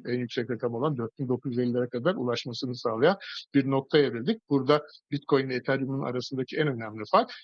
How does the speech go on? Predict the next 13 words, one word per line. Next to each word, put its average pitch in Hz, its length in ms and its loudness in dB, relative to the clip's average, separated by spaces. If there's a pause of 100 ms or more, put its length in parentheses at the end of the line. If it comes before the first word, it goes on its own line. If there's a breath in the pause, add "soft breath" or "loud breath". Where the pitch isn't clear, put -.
(100)
Bitcoin'in 123 580 0
para 135 220 2
gibi 196 220 2
görülüyor 202 380 4
olması, 208 460 0
Ethereum'un 190 480 0
ise 117 220 -6 (120)
tamamen 123 520 -2
bu 160 280 2
blok 143 260 0
zincir 120 380 -4
yapısı 131 400 -4
içerisinde, 139 800 -2